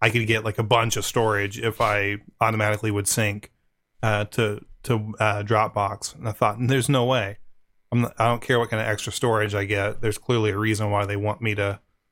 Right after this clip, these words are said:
have them be my one provider for, for everything." <clears throat> Excuse me. I trust them more than Microsoft with my data. But at the same time,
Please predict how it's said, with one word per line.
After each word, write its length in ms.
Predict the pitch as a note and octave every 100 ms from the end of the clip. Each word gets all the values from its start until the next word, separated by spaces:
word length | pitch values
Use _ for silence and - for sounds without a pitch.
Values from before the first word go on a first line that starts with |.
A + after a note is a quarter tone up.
| _ _ _ -
have 260 | - A#2 A2
them 140 | A2
be 120 | A2
my 140 | G#2+ G#2
one 320 | G#2 A2 G#2
provider 560 | A2+ A2 G#2 G2+ G2 F#2+
for, 360 | A2+ G#2 G#2 _ -
for 120 | G#2+
everything." 580 | G#2 G#2+ A2+ G#2 G2+ - - - - _ _
<clears throat> 100 | - A3+ C#3+ A#2+
Excuse 240 | - B2+
me. 120 | G#2+ G#2
I 60 |
trust 300 | G2+ C#3+ -
them 120 | A#2+
more 200 | A2 A2+
than 80 | G#2+
Microsoft 520 | A2+ G#2+ G#2+ A2+ G#2 -
with 100 | A2
my 100 | A2
data. 420 | G#2 G2+ G2+ G2+ - _ _ _ _ _ _
But 100 | C#3+
at 100 | A2+
the 60 | -
same 240 | B2+ G#2+
time, 440 | - A2+ G#2 G2+